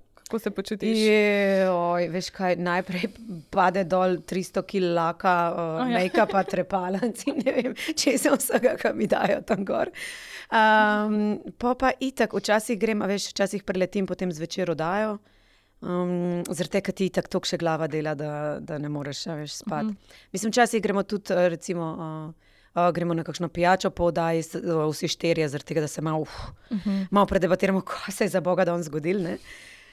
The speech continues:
Speaker 2: Ehm, tako da ja, ful mi je težko spat potem pa umiriti misli po tem vsem skupaj. Veš, predvsem zaradi tega, ker so to resnične zgodbe, ne. A
Speaker 1: Mhm.
Speaker 2: veš, ke, ke ni narejen.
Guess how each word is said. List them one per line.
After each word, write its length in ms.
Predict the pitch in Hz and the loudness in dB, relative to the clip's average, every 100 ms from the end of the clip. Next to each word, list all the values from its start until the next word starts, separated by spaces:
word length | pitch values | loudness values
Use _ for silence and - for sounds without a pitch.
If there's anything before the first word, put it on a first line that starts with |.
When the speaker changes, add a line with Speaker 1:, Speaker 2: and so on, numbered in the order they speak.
| - | -16
Speaker 2:
Ehm, 1300 | 185 180 185 190 190 185 180 185 185 185 185 185 - - | -8 0 2 2 2 2 0 -2 -2 -4 -8 -8 -12 -14
tako 200 | - - | -18 -2
da 80 | 208 | 4
ja, 160 | 208 247 | 6 6
ful 240 | 240 285 | 4 0
mi 80 | 302 | 2
je 60 | 180 | 0
težko 300 | 165 - 165 | -2 -4 -6
spat 340 | 143 - 147 | -6 -2 -2
potem 300 | - 160 165 | -2 -8 -6
pa 120 | 151 160 | -2 -2
umiriti 400 | 156 151 151 151 | -2 -4 -4 -6
misli 300 | 151 - 151 | -8 -6 -8
po 160 | 151 | -8
tem 380 | 143 156 147 143 | -8 -6 -6 -8
vsem 320 | - 156 - 151 | -12 -12 -8 -10
skupaj. 420 | - 151 - 156 - _ _ _ _ - _ | -10 -14 -12 -18 -18 _ _ _ _ -20 _
Veš, 180 | 208 214 | -4 0
predvsem 420 | 233 196 208 269 | -2 0 0 2
zaradi 180 | 233 240 | 2 2
tega, 100 | 240 | 0
ker 100 | 240 | 0
so 100 | - | -2
to 140 | 240 | 0
resnične 420 | 220 208 208 - | -2 -2 -4 -2
zgodbe, 420 | 190 - 185 135 151 | -4 -4 -6 -6 -8
ne. 120 | 170 190 _ | -8 -12 _
A 80 | - | -12
Speaker 1:
Mhm. 80 | 226 | -4
Speaker 2:
veš, 320 | 185 180 - | -4 -4 -10
ke, 260 | - 185 170 190 - - _ _ _ _ | -12 -8 -6 -8 -16 -20 _ _ _ _
ke 160 | - 190 | -4 0
ni 140 | 220 | 2
narejen. 500 | 208 190 185 151 143 | 2 2 2 0 -6